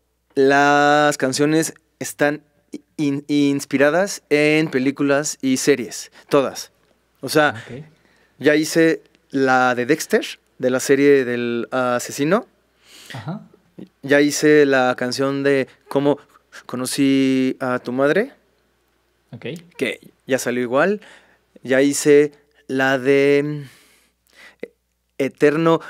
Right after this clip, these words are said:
Speaker 1: resplandor de una mente sin, sin recuerdos. ¿La, no sé, la viste?
Speaker 2: Sí, sí.
Speaker 1: Que sale el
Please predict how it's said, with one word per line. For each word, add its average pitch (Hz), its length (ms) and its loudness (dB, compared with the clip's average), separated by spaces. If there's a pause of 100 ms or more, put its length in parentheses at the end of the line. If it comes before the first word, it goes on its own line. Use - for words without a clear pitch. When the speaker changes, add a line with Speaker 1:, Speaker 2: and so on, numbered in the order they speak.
Speaker 1:
resplandor 135 640 0 (140)
de 131 60 0
una 139 200 2
mente 139 320 -2
sin, 131 320 -4
sin 131 480 -2
recuerdos. 139 680 -2 (180)
¿La, 123 200 -4
no 131 140 -6
sé, 120 160 -10
la 117 160 -6
viste? 170 400 -2 (680)
Speaker 2:
Sí, 139 160 -10
sí. 151 140 -10
Speaker 1:
Que 127 420 0
sale 156 460 -2
el 123 340 -8